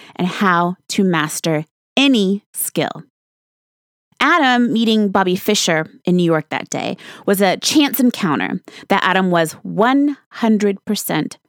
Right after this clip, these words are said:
ready for by studying and becoming great at one thing. This is hard for us to remember now,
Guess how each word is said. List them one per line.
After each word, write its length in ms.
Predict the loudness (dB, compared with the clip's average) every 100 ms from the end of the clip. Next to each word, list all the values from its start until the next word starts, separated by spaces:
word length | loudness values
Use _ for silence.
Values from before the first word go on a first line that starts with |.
| _
ready 220 | -2 0 -2
for 340 | -4 -4 -6 -10 -8 -2
by 260 | 0 0 -6 _
studying 760 | -8 -4 0 2 2 2 2 0 -8 -20 _
and 200 | 0 2
becoming 400 | 0 0 0 2
great 460 | 2 0 -2 -6 -14 _ -2
at 140 | -2
one 420 | 0 0 2 0 -4 _
thing. 460 | -4 -2 -2 -4 -8 _ _ _ _ _ _ _ _ _ _ _ -20 -12 -4
This 120 | -2
is 120 | -2
hard 380 | -2 0 0 0
for 120 | 0
us 180 | 0 -2
to 120 | -2
remember 400 | 0 2 0 0
now, 300 | -2 -2 -8